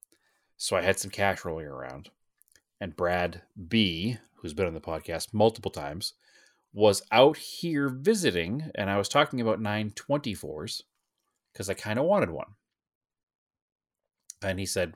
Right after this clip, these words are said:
"Well, Brad, why don't you buy a nine forty-four?" And I said, "Because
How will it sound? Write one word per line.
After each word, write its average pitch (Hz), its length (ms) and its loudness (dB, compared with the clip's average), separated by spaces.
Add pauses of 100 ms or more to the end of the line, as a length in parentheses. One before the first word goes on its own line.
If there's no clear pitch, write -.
(100)
"Well, 120 180 2
Brad, 73 360 -6
why 80 140 -4
don't 90 120 -8
you 90 80 -12
buy 78 180 -6
a 78 60 -6
nine 78 180 -10
forty-four?" 95 840 -2 (680)
And 95 80 -8
I 90 40 -6
said, 87 260 -4
"Because 95 460 0